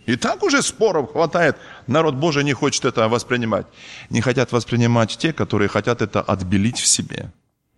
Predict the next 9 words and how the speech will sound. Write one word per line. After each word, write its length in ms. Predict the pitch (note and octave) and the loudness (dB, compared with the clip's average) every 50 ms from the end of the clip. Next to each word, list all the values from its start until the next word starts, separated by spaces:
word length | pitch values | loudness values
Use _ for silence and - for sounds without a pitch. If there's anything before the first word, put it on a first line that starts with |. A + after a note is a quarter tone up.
| _ - | _ -12
Это 240 | G#2+ G#2 - - E2 | -12 -8 -6 -6 -6
ж 60 | F2 | -6
закон, 680 | E2+ F#2+ G#2 G#2 - - A#2 A#2 A#2 B2+ D3 D3+ D3 - _ _ _ _ _ _ _ _ _ _ _ - | -4 -2 -2 -2 -2 0 0 0 0 0 -4 -8 -12 -16 _ _ _ _ _ _ _ _ _ _ _ -10
это 180 | - - D#2 | -8 -8 -8
правда. 460 | - - - G1+ - - - - - _ _ _ _ _ _ - - - - - - - - - - - - - - - _ _ _ _ _ _ - | -8 -6 -8 -8 -8 -10 -16 -18 -20 _ _ _ _ _ _ -20 -20 -20 -20 -20 -20 -20 -20 -20 -20 -20 -20 -20 -20 -20 _ _ _ _ _ _ 0
Поэтому 560 | D#3 F3+ F#3+ F3+ F#3+ F#3 F3+ F3 E3+ D#3 C#3 - - | 2 2 2 2 2 2 4 4 4 2 2 0 0
вот 160 | A2+ G#2+ - | 0 0 0
этот 300 | D#3 D3 - C#3+ A2+ - | 0 -2 -2 -4 -4 0
вопрос 720 | A#2+ A#2 A2+ - - D3+ D#3 D3 A#2+ - - - - - | 0 0 0 0 0 0 0 2 0 0 0 -2 -2 -4